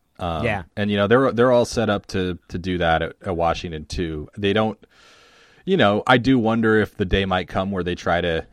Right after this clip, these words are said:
Speaker 1: expand it out a little bit. I think for the most part they do it, like, in a, you know, in a studio with a backdrop and stuff.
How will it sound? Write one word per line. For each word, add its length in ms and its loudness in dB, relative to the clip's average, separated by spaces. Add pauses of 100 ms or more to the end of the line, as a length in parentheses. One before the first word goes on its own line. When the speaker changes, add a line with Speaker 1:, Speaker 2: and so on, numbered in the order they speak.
Speaker 1:
expand 460 -4
it 80 0
out 220 2
a 40 0
little 220 -2
bit. 380 0
I 100 2
think 220 -2
for 100 -4
the 80 -4
most 300 -4
part 180 0
they 140 -2
do 220 0
it, 120 0
like, 200 -2
in 120 -2
a, 320 -6
you 100 -8
know, 120 -2
in 160 0
a 80 -4
studio 580 -2
with 120 -4
a 40 -4
backdrop 580 2
and 120 -10
stuff. 580 -4